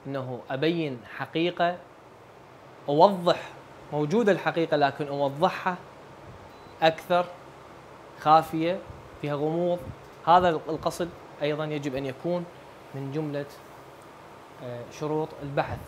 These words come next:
يجب أن يكون القصد واضح، يعني قا-، قاصد إلى أمر سامي، غرضي من عنده، آه، الإفادة، وغرضي من عنده أنه أصل إلى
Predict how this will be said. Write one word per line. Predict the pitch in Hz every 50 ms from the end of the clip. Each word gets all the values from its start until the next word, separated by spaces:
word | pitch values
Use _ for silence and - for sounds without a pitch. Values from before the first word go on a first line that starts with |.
| - - - -
يجب | - 143 143 143
أن | 135 131
يكون | 131 127 127 - - 156 147
القصد | 139 123 - 156 151 131 - 156 147 - - - - - - - - - - - - - - - - - - - - - - - - -
واضح، | 147 165 165 165 151 139 147 - - - - - - - - - -
يعني | - 107 117 120 117
قا-، | - - 156 160 160 156 156 - - -
قاصد | 160 160 165 160 - 170 151
إلى | 135 135 135 135 131 127 127 123 - - - - - - -
أمر | 160 165 175 175 156
سامي، | - - 170 165 170 170 151 135 127 117 113 - - - - -
غرضي | 143 147 151 147 143 147
من | 143 147 143
عنده، | 131 139 147 147 143 143 143 143 - - - - - - - - - 135
آه، | 120 110 110 110 - - - - - - - - - - - - - - - - 127
الإفادة، | 120 107 131 - - 151 156 156 147 143 147 147 147 143
وغرضي | 127 117 113 110 135 139 143 139 135
من | 135 139 139
عنده | 131 131 143 143 135 139 139 139
أنه | 131 - 131 127 123 117 120 123 123 120 - - - - - - - - - - - - - -
أصل | 151 156 151 -
إلى | 151 120 120 139 131 127 127 127